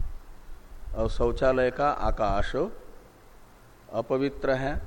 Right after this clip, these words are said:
ऐसा नहीं। आकाश तो असंग है, अवकाश है ना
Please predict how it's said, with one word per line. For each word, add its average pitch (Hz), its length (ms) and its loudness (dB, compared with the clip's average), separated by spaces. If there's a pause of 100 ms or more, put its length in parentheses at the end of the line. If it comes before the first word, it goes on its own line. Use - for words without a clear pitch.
(720)
ऐसा 107 280 -6
नहीं। 92 200 -12 (640)
आकाश 127 540 4
तो - 400 2 (1400)
असंग 135 440 2
है, 87 340 -2 (160)
अवकाश 127 600 2
है 202 160 -6
ना 107 160 -12